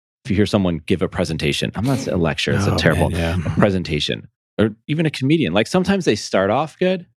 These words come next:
Speaker 1: but
Speaker 2: Yeah.
Speaker 1: it usually takes a little bit to build
Speaker 2: Hey,
Speaker 1: up.
Speaker 2: speaking of, I'm gonna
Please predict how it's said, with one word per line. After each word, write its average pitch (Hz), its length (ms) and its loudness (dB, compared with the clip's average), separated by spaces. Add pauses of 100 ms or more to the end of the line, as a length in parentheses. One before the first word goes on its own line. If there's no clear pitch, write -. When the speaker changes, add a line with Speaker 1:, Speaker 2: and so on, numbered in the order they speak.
Speaker 1:
but 87 120 4
Speaker 2:
Yeah. - 60 2
Speaker 1:
it - 80 -6
usually 180 460 0
takes 156 260 -2
a 147 60 4
little 107 180 2
bit 92 180 -2
to - 100 -12
build 95 420 0
Speaker 2:
Hey, 107 80 6
Speaker 1:
up. 95 200 4 (180)
Speaker 2:
speaking 110 380 2
of, 95 220 -2 (100)
I'm 110 120 2
gonna 107 100 2